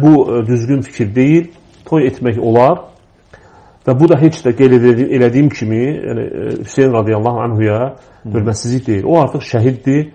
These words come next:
Speaker 1: yüksək
Speaker 2: Bəli.
Speaker 1: bir məqamdadır.
Speaker 2: Allah sizdən razı olsun, Eşən qardaş. Başqa Məhərrəmi ayı ba-,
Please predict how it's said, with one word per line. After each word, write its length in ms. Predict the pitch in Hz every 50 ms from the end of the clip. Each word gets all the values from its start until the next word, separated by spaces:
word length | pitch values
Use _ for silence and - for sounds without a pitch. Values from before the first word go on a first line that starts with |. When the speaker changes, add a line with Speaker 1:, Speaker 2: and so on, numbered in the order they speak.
| _ _ _ -
Speaker 1:
yüksək 340 | 113 - - 135 123 117
Speaker 2:
Bəli. 80 | 113 107
Speaker 1:
bir 300 | 120 120 127 - - -
məqamdadır. 520 | 117 104 101 104 101 95 95 95 - - - _ _ _ _ _ _ _ _ -
Speaker 2:
Allah 260 | - 107 107 113 107
sizdən 240 | - - 113 110 107
razı 140 | 101 98 95
olsun, 260 | 95 - - 117 117
Eşən 280 | 110 104 104 - 110 110
qardaş. 200 | 110 107 120 120 - - - _ _ -
Başqa 240 | - 151 - - 175
Məhərrəmi 500 | 160 160 139 139 135 135 127 131 135 127
ayı 200 | 98 117 113 113
ba-, 220 | 104 110 107 104